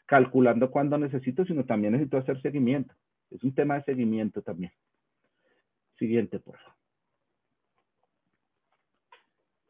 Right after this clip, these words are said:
Y ya vamos a un tema también muy importante y también donde hay unos tips, creo que muy valiosos, que es el tema de créditos, porque, pues, yo puedo generar ingresos, yo puedo hacer mi relación de gastos,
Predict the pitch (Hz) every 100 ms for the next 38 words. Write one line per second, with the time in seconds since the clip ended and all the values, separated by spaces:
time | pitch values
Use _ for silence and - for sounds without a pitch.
0 | - 101 101 101 120 123 123 139 123 107
1 | - 117 117 123 120 107 104 110 _ _
2 | 113 117 127 131 143 - 127 120 131 127
3 | 117 104 101 113 120 113 113 117 - 113
4 | - 117 113 - 107 92 120 113 107 123
5 | 127 117 123 - 120 120 - 127 123 123
6 | 120 151 135 101 104 - - - 104 95
7 | 98 127 139 156 135 110 110 127 123 101
8 | 180 - _ _ _ _ _ _ _ -
9 | 123 117 - 127 127 127 131 127 123 120
10 | 117 113 113 120 123 127 123 120 107 110
11 | 104 117 131 120 - 156